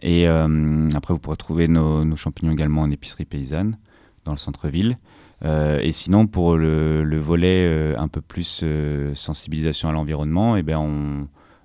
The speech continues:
nous, on crée des programmes qui sont adaptés, euh, aux écoles, aux collèges, aux lycées.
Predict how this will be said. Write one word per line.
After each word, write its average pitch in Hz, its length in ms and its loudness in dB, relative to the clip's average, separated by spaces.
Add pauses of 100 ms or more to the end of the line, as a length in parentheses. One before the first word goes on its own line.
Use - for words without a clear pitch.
nous, 92 240 2
on 85 140 0
crée - 400 -2
des 92 160 -4
programmes 90 800 0
qui 82 100 -10
sont 80 260 -6
adaptés, 82 540 -4
euh, 73 480 -4
aux 76 80 -4
écoles, 80 500 -2
aux 76 40 -4
collèges, 80 460 -4
aux 76 60 -6
lycées. 95 540 -6